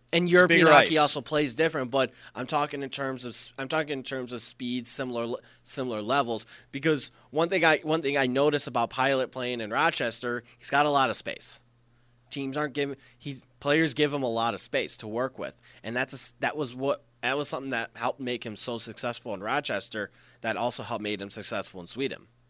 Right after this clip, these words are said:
Speaker 2: Yeah, so let's
Speaker 1: And
Speaker 2: pump
Speaker 1: then
Speaker 2: the
Speaker 1: once he, and then once he gets to the N-, N H L, that space disappears.
Speaker 2: So let's pump the brakes on Lawrence Pilot being scratched, being this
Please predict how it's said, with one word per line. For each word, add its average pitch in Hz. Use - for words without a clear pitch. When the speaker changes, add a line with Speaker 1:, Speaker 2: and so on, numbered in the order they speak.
Speaker 2:
Yeah, 151
so 156
let's 160
Speaker 1:
And 156
Speaker 2:
pump 165
Speaker 1:
then 160
Speaker 2:
the 151
Speaker 1:
once 160
he, 151
and 143
then 139
once 131
he 135
gets 131
to 123
the 117
N-, 120
N 127
H 113
L, 156
that 117
space 135
disappears. -
Speaker 2:
So -
let's 170
pump 226
the 202
brakes 147
on 131
Lawrence 127
Pilot 113
being 107
scratched, 107
being 98
this -